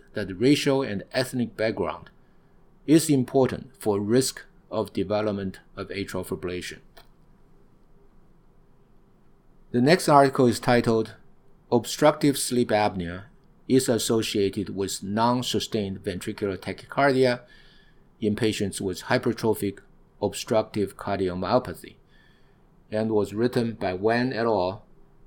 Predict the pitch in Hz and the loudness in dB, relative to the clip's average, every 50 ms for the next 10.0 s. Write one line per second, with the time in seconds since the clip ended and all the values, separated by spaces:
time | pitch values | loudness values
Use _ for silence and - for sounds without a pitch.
0 | - - - 113 104 98 98 - - - 113 101 104 117 113 104 92 - 107 110 | -20 -6 0 0 0 0 0 -4 -6 -4 -4 0 4 6 6 6 4 4 2 2
1 | - - - 98 92 90 85 - 101 107 101 92 104 98 95 92 - 101 98 95 | 2 0 -2 -2 -2 -2 -2 -2 -2 -2 -2 -2 -4 -4 -4 -4 -6 -6 -6 -6
2 | 90 - - - _ _ - - _ _ - - _ _ - - - - - _ | -6 -8 -10 -16 _ _ -20 -20 _ _ -20 -20 _ _ -20 -20 -20 -20 -20 _
3 | - - - - _ - _ _ _ - _ _ - 113 123 139 160 156 - 143 | -20 -20 -20 -20 _ -20 _ _ _ -20 _ _ 4 8 8 8 8 8 6 4
4 | 123 - - - 123 113 - - 120 117 117 113 104 107 104 - - _ _ _ | 4 2 -2 -4 -4 -4 0 0 0 0 0 -2 -4 -8 -12 -16 -20 _ _ _
5 | - - 135 135 135 139 135 131 - 127 110 110 110 117 127 135 131 131 131 117 | -2 0 2 4 4 4 2 2 2 0 -2 0 0 2 2 2 2 4 4 4
6 | 113 107 - 110 101 107 127 - - 107 95 87 - - 120 131 135 131 131 123 | 4 4 2 -2 -4 -6 -6 -6 -6 -4 -4 -4 -2 0 2 2 2 2 2 2
7 | 123 98 98 101 104 107 110 - - 123 110 104 - - 92 92 80 104 113 123 | 2 2 2 2 2 0 0 -2 -4 -4 -4 -4 -4 -6 -6 -4 -2 0 2 4
8 | 135 - 110 98 90 104 - 95 92 92 - 90 92 82 - 123 135 123 117 101 | 4 4 4 2 0 0 -2 -4 -6 -6 -6 -8 -10 -6 -4 -4 -2 -2 -2 -4
9 | - - - - 127 120 120 113 104 - 120 127 123 - 131 139 147 - - - | -6 -8 -4 -2 0 2 2 0 0 0 -2 -2 0 -2 -2 -4 -6 -6 -10 -12